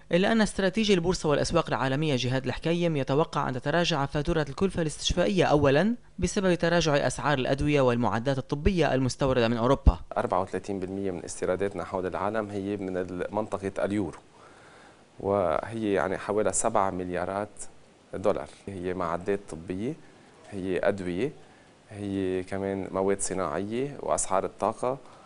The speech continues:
Speaker 2: آه، فأكيد نحن بنتوقع إنه رح تنعكس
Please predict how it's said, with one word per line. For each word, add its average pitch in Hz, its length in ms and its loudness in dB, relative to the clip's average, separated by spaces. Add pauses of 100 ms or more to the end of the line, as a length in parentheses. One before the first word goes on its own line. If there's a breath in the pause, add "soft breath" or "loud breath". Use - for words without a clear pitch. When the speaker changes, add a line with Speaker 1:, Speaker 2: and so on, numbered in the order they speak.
(480 loud breath)
Speaker 2:
آه، 104 180 0
فأكيد 104 600 0
نحن 101 220 -6
بنتوقع 98 720 -2
إنه 92 260 -6
رح 92 180 -8
تنعكس 98 680 -4